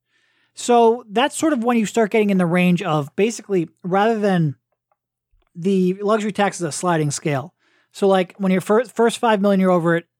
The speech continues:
like, a dollar that you would normally spend will actually end up costing you a dollar twenty-five or whatever it is, a dollar fifty. I forget what the first level is. But by the last level, when you're twenty million dollars over it, each dollar starts costing you three dollars and seventy-five cents.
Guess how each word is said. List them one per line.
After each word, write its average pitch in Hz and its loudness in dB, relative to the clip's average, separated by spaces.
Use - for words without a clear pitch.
like, 175 -6
a 196 -2
dollar 202 2
that 214 -2
you 190 0
would 175 0
normally 180 0
spend 165 -2
will 160 0
actually 170 0
end 160 0
up 147 -12
costing 160 -2
you 151 -2
a - -2
dollar 156 -2
twenty-five 151 -6
or 156 -10
whatever 185 2
it 139 -8
is, - -18
a - -20
dollar 175 0
fifty. 165 -4
I 156 -4
forget 185 -2
what 170 -4
the 170 -10
first 175 -4
level 147 0
is. 143 -4
But 196 -20
by 254 2
the 220 0
last 294 0
level, 190 2
when 180 0
you're 180 0
twenty 330 -2
million 220 0
dollars 165 0
over 160 -2
it, 165 -6
each 233 -2
dollar 247 2
starts 208 -4
costing 202 -4
you 185 0
three 202 -4
dollars 196 2
and 165 0
seventy-five 165 -2
cents. - -8